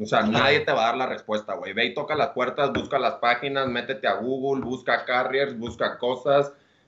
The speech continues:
Speaker 1: Tú pícale, güey. O sea, nadie te lo va a venir a poner aquí en la mano y te va a servir el plato. Tú tienes que ir por ese plato, tienes que ir a cocinarlo, tienes que ir a cazarlo para traerlo a la mesa. Entonces, esa es la solución, yo creo. Y a lo mejor,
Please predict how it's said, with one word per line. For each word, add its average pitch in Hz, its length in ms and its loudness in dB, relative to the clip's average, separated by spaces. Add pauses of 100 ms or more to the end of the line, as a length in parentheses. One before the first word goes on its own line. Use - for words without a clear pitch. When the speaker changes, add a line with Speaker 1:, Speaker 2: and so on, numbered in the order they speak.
(140)
Speaker 1:
Tú 151 220 2
pícale, 165 460 2
güey. 101 140 0
O - 20 -4
sea, 113 160 -2
nadie 135 300 2
te 156 140 -2
lo 131 140 0
va 113 120 4
a - 20 4
venir 131 240 2
a 135 180 2
poner 110 260 -2
aquí 120 200 -2
en 127 80 -4
la 127 80 0
mano 123 240 -2
y - 80 -8
te 120 60 0
va 101 40 4
a 98 60 2
servir 113 400 -6
el 117 140 -6
plato. 90 340 -6
Tú 95 100 -14
tienes 123 300 -2
que 123 80 -4
ir 120 180 2
por 127 140 2
ese 123 160 -2
plato, 143 400 0
tienes 110 240 -6
que - 80 -12
ir - 80 0
a 123 80 -2
cocinarlo, 110 640 -2
tienes 107 260 -2
que 113 120 -8
ir 120 60 4
a 117 140 6
cazarlo 131 480 -2
para - 140 -2
traerlo 95 300 -4
a - 20 -2
la 107 80 -2
mesa. 87 240 -12
Entonces, 95 640 -4 (500)
esa 139 240 4
es 139 60 0
la 139 180 2
solución, 113 540 -2
yo 117 120 -4
creo. 104 300 0
Y 151 80 0
a 139 80 6
lo 135 140 6
mejor, 156 580 0